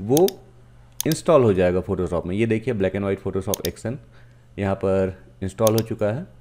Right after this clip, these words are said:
यहाँ पर आप बटन मोड करके इसे देख सकते हैं। ये देखिए इतने सारे एक्शन हैं। अगर आप इन्हें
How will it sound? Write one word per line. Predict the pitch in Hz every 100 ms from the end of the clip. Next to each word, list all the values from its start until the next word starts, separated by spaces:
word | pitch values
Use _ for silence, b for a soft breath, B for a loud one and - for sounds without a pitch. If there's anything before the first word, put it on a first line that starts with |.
| B B B B -
यहाँ | 104 107 113
पर | 98
आप | 104 98
बटन | 113 110
मोड | 104 101
करके | 107 98 110 104 - 90
इसे | - 95
देख | 101 -
सकते | 107 - -
हैं। | 110 120
ये | 95
देखिए | 90 87 110
इतने | 87 98 98
सारे | 95 92
एक्शन | - 101 107
हैं। | 175 - B B B B B B -
अगर | 127 156 185
आप | 135 139 - 123
इन्हें | 131 143